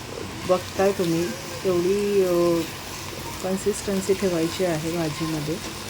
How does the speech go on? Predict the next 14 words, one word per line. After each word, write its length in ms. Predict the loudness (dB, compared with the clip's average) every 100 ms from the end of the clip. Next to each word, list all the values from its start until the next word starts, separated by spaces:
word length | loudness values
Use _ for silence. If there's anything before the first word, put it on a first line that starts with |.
| -10 -10 -10 -10 -10 -10 -10 -10 -10 -10 -10 -6
आणि 220 | -2 0 2
भाजीला 500 | 2 4 4 4 4
फारसा 420 | 4 2 4 2
वेळ 280 | 4 6 6
गेला 320 | 6 4 4
नाही, 320 | 2 2 -2 -6 -8 -10 -4
भाजी 460 | 0 0 2 0 0 -4 -12 -12 -12 -2 6
एक 240 | 6 6
वाफ 380 | 6 6 4 2
काढून 300 | 2 4 2
भाजी 260 | 2 4 4
रेडी 220 | 4 2
झाली 340 | 2 0 0
होती. 340 | -4 -2 -2